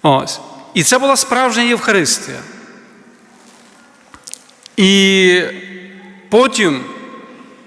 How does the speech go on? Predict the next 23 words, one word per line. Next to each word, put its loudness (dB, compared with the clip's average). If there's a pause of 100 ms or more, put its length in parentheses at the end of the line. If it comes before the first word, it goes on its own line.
(140)
священник 0
нічого 2
не 2
робив. -4 (120)
Він -4 (160)
був -4
далі 2
в -4
натовпі, -4 (720)
а 2
були 2 (200)
надзвичайні 0
служителі 0
Євхаристії. 0
Тобто -8
є -2
такі -6
особи, -2 (540)
яким 0
дозволяється 2
роздавати -2
святе -6
причастя. -6